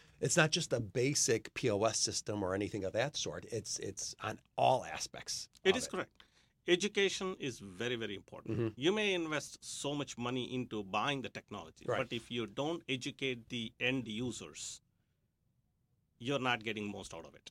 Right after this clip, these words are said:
Speaker 1: Right.
Speaker 2: So that is very important. Again, uh, security software. If you don't educate the users, "Hey, look for that little red bubble on the bottom.
Speaker 1: Right.
Speaker 2: Is it, is it ru-, is it there or not?"
Speaker 1: Yeah.
Speaker 2: Right? If they don't look,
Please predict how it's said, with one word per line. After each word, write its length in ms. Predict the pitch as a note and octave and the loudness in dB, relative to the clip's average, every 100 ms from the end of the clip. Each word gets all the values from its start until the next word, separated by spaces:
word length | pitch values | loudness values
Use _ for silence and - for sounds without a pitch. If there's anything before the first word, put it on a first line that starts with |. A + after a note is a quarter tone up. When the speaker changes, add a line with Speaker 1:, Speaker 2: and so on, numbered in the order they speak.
| - | -10
Speaker 1:
Right. 180 | E2+ E2+ _ _ _ _ _ | -8 -8 _ _ _ _ _
Speaker 2:
So 240 | - A#2 F#2 F#2 | -10 -8 -8 -6
that 180 | - A2 | -2 0
is 100 | G#2+ | -2
very 180 | G#2 G2 | -6 -8
important. 360 | - F#2+ - - | -8 -14 -16 0
Again, 400 | B2+ C3+ A#2+ D2 _ _ _ _ _ _ | 0 2 0 -2 _ _ _ _ _ _
uh, 40 | - - - | -16 -14 -14
security 460 | - C#3 E3+ F3 F3+ | -4 0 2 2 2
software. 420 | E3+ - E2 - _ _ _ _ - | 0 0 -10 -12 _ _ _ _ -8
If 120 | C3 | -4
you 60 | C3 | 4
don't 200 | F#3+ F#3 | 6 6
educate 440 | E3+ E3 E3 E3 | 4 2 2 2
the 80 | C#3+ | 4
users, 360 | D3+ D#3+ D3+ - | 4 4 2 2
"Hey, 200 | F3+ E3 | 4 6
look 220 | E3 - | 4 2
for 200 | G#3 F#3 | 4 6
that 220 | E3 E3 | 6 4
little 340 | D3 D#3 E3+ | 0 2 0
red 320 | B2+ D3+ C#3+ A2 | 2 2 2 2
bubble 300 | C#3+ C#3+ C#3 | 2 4 2
on 80 | |
the 60 | B2+ | 4
bottom. 300 | A#2+ C#3+ C#3 | 8 8 10
Speaker 1:
Right. 160 | C3 A#2 | 8 6
Speaker 2:
Is 100 | A#2 | -2
it, 100 | A#2+ A2+ - | -4 -8 0
is 160 | C#3+ D#3 | 4 4
it 120 | D3 | 4
ru-, 180 | D3 D#3 | 2 4
is 160 | D3 D3+ | 4 2
it 140 | C3+ | 8
there 220 | F3+ A#3+ | 10 10
or 100 | - | 8
not?" 380 | C#3+ E3+ A#2+ E2 - | 8 6 6 2 -8
Speaker 1:
Yeah. 240 | A2+ G2+ F#2 _ | -6 -6 -8 _
Speaker 2:
Right? 220 | C#3 D#3+ F#3 | 6 6 8
If 180 | F3+ F3 | 6 8
they 140 | G#3+ | 6
don't 240 | B3 B3+ G#3 | 8 4 2
look, 160 | A3+ | -2